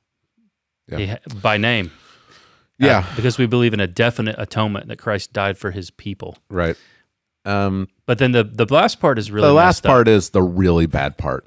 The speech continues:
Speaker 2: Right.
Speaker 1: So, all right. The, the cross and resurrection,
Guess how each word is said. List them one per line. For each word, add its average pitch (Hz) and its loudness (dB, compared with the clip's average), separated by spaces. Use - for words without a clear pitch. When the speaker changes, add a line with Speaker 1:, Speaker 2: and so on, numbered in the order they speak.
Speaker 2:
Right. 180 2
Speaker 1:
So, 127 6
all 113 -2
right. 90 0
The, 123 2
the - -6
cross - 2
and 117 -4
resurrection, 90 -4